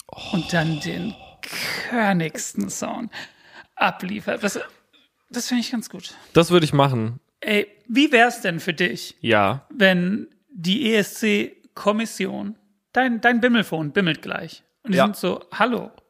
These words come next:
Speaker 2: wir sind's. Der E S C.“
Speaker 1: Woher habt ihr meine Nummer?
Speaker 2: Drängsel.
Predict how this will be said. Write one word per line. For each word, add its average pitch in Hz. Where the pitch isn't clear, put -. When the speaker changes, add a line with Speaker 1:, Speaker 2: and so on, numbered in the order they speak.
Speaker 2:
wir 202
sind's. 151
Der 170
E 196
S 180
C.“ -
Speaker 1:
Woher 151
habt 160
ihr 139
meine 123
Nummer? 160
Speaker 2:
Drängsel. 185